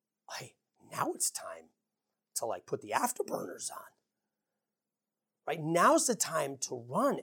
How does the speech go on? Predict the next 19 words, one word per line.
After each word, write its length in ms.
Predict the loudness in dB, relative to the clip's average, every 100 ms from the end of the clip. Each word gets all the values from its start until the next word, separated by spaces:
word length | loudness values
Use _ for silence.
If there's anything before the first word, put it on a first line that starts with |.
| -2
and 220 | -2 0
we 220 | 0 2
should 360 | 2 2 -2 -4
reach 300 | -4 -6 -4
glory. 360 | 2 4 4
We 260 | 2 2 4
should 280 | 4 4 0 -10 -4
come 220 | 4 4
to 60 | 4
Judgment 460 | 8 8 8 4
Day 260 | 8 6 6 -2 -10
kind 200 | 0 2
of 80 | 2
down 180 | 2 2
on 60 |
our 60 | 2
hands 200 | 2 4
and 120 | 4
knees, 80 | 2